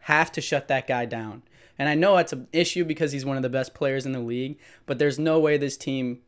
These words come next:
is going to move on from this series, let alone win a game in this series, if you don't shut down Nathan MacKinnon. Because right now in the playoffs,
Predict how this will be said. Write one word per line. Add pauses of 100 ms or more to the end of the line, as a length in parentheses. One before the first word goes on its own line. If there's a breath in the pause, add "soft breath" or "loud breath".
(120)
is
going
to
move
on
from
this
series,
let
alone
win
a
game
in
this
series,
if
you
don't
shut
down
Nathan
MacKinnon. (320 soft breath)
Because
right
now
in
the
playoffs,